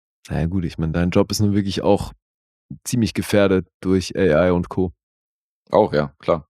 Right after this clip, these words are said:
Speaker 1: Also, das dürfte relativ bald auch überflüssig werden, D Js.
Speaker 2: Ja, aber es ist so ähnlich wie, ähm,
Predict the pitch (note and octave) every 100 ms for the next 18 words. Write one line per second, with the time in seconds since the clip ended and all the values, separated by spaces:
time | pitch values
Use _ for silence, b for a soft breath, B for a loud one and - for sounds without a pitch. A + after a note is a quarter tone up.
0 | - F2+ F2 F2+ F2+ D#2 _ - D#2+ -
1 | - - F#2+ - F2+ G2 G2 F#2+ - F#2+
2 | G2+ F2+ - - E2+ - D#2+ F#2+ - F2+
3 | F#2 F#2 G#2+ - F2+ - _ _ _ _
4 | _ _ _ _ _ _ - C#2+ F2 G2
5 | E2+ - D2+ F#2 G#2 G#2 G2+ D#2 F#2+ G2
6 | G2 G2